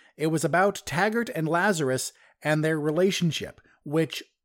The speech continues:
you know, you can't do when half of the team is dead, or half of the duo, that is. And obviously they're not gonna recast him,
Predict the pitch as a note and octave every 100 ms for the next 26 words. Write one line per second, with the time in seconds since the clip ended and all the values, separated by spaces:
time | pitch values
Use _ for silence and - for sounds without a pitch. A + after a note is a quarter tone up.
0 | _ - A#3 A3 D3 - D#3 G#3+ - G#3
1 | E3+ B2+ G#3+ A3 F#3+ G3 D3+ D#3+ D3+ -
2 | - E3+ F#3+ E3+ F3 - G2+ A2 G#2 -
3 | G#3 - - - - C#3+ C#3+ C#3+ A2+ A#2
4 | G3+ F#3+ B2 D#2 C#2+ - - - _ -
5 | - D3+ A3+ C4+ B3 A3+ G3 F3 E3 D#3+
6 | C3 B2 - E3 E3 - E3 D#3